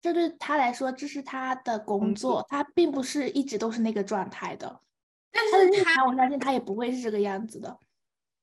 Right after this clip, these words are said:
Speaker 3: 但是我觉得现-，就是，首先我觉得朋友并不是非常的，嗯，在聊天上面不是很理性。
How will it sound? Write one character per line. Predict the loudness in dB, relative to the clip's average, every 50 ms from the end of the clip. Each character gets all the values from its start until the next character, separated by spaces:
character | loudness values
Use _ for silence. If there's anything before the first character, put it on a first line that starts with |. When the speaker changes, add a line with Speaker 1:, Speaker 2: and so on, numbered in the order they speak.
| _ -8
Speaker 3:
但 | -4 -2
是 | 0
我 | 0 0 0 0 -2
觉 | -2 -2 -2 0
得 | 2 2 2
现-， | 2 0 -4 -4 -6 -8 -8 -12 _ -2
就 | 0 2
是， | 4 4 4 4 2 0 -4 -12 _ _ _ -14 -14 -14 _ _ _ _ _ _ _ _ _ _ _ _ _ _ _ _ _ _ _ _ _ _ _ _ _ _ _ _ _ _
首 | -2 0 4 4
先 | 4 4 4 4
我 | 2 2
觉 | 2 0
得 | 0 0 -2
朋 | -2 -2 -2 -2 0 0 0
友 | 0 0 0
并 | 0 0 0 0 0 -2
不 | -6 -8 -6
是 | -2 -2 -2 -2
非 | 0 2 4 4 4 4
常 | 2 -2 -4 -6 -6 -6 -4
的， | -2 -2 -2 -4 -6 -10 _ _ _ _ _ _ _ _ _ _ _ _ _ _ -2
嗯， | 0 0 0 0 0 2
在 | 2 2
聊 | 4 2 2
天 | 2 2 2
上 | 4 4
面 | 4 2 0 -2
不 | -2 2
是 | 4 4
很 | 4 4 2 -4
理 | -6 -8 -8 -6
性。 | -6 -6 -6 -6 -8 -14 -18